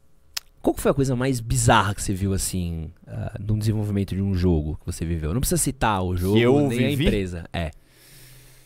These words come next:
Speaker 1: Coisa mais absurda, assim, que você falou, "Nossa, isso aí foi sinistro."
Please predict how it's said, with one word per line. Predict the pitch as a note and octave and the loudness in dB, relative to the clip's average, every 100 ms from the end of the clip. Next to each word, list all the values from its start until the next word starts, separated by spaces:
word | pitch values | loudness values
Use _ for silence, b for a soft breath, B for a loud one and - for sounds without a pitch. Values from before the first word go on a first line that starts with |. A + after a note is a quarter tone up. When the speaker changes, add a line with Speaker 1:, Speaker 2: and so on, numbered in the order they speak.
| b b | b b
Speaker 1:
Coisa | G#2 G#2+ | -8 -4
mais | G#2+ A2+ A#2+ | -4 -4 -4
absurda, | A2 - - - G2 E2+ | -4 -4 -2 -2 -2 -6
assim, | - G2 | -12 -14
que | |
você | F#2+ | -12
falou, | F#2 F2+ | -10 -8
"Nossa, | F2+ B2 C#3 - - - | 0 4 4 4 -6 -10
isso | - | -4
aí | A#2 B2 | -2 -2
foi | - C3 B2+ G#2 | 0 0 0 -2
sinistro." | - D3 C#3 C3 - - - | -6 -4 -2 -2 -2 -4 -4